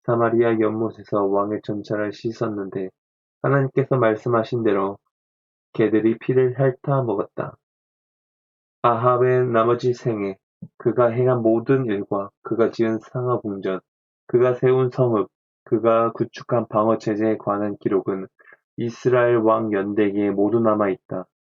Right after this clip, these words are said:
그는 가족 묘지에 묻혔고 그의 아들 아하시아가 뒤를 이어 왕이 되었다.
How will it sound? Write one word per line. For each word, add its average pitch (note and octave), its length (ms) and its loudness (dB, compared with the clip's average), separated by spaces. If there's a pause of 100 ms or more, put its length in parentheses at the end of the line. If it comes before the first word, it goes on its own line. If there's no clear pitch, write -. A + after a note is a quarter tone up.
(260)
그는 B2+ 300 0
가족 B2+ 340 2
묘지에 A2+ 340 2
묻혔고 G2+ 760 -2
그의 A2+ 260 2
아들 A2 420 2 (500)
아하시아가 G#2+ 1080 0 (280)
뒤를 A2 300 2
이어 G#2 220 4
왕이 G2+ 400 2
되었다. F#2 480 -2